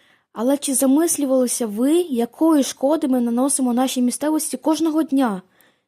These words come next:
Невидимої, але невиправної шкоди. Усьому виною вживані батарейки, точніше, їх неправильна утилізація.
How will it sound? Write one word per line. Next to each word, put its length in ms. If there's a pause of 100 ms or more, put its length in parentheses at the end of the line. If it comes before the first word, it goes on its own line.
Невидимої, 840
але 220
невиправної 920
шкоди. 540 (760)
Усьому 380
виною 440
вживані 420
батарейки, 800 (300)
точніше, 540
їх 260
неправильна 600
утилізація. 1000